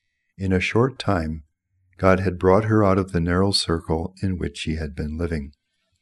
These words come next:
And then you have, uh, her description of her desire to work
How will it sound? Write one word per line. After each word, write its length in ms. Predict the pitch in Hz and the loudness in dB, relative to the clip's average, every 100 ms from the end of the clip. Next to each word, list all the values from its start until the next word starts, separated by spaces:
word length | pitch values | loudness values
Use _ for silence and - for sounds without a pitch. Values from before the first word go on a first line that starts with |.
| _ _ _ _ _ _ _ _ - | _ _ _ _ _ _ _ _ -4
And 140 | 92 | 2
then 160 | 98 95 | 4 4
you 140 | 95 | 4
have, 400 | 85 80 82 - | 4 2 0 -2
uh, 240 | - 85 | -10 -6
her 160 | 82 87 | -4 -6
description 800 | 82 - - 85 - 90 85 87 | -4 -4 -2 -2 -2 -2 -2 -4
of 200 | 90 82 | -6 -8
her 160 | 80 85 | -6 -6
desire 440 | 82 80 85 85 85 | -6 -4 -2 -2 -2
to 180 | - 82 | -4 -6
work 240 | 82 85 | -4 -6